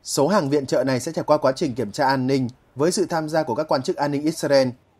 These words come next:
để đảm bảo nó không thể được sử dụng cho mục đích quân sự. Nhưng một khi hoàn tất, cảng này sẽ nhận hàng nhân đạo do quân đội Mỹ và liên minh các đối tác đảm bảo từ đảo Ship. Giới chức Mỹ cho biết sẽ tìm kiếm điều phối hợp tác với Israel về vận chuyển hàng viện trợ nhân đạo,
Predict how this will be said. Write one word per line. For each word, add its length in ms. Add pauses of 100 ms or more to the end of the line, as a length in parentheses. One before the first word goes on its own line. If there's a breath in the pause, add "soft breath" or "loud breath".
(140)
để 140
đảm 200
bảo 160
nó 120
không 160
thể 140
được 160
sử 140
dụng 180
cho 80
mục 140
đích 140
quân 160
sự. 300 (880)
Nhưng 300
một 160
khi 140
hoàn 200
tất, 220 (340)
cảng 180
này 160
sẽ 100
nhận 160
hàng 200
nhân 160
đạo 160
do 100
quân 180
đội 120
Mỹ 160
và 100
liên 180
minh 120
các 120
đối 160
tác 260
đảm 200
bảo 160
từ 140
đảo 140
Ship. 240 (600)
Giới 260
chức 220
Mỹ 160
cho 140
biết 380
sẽ 200
tìm 220
kiếm 240
điều 140
phối 180
hợp 180
tác 180
với 100
Israel 440
về 100
vận 180
chuyển 200
hàng 180
viện 140
trợ 120
nhân 180
đạo, 240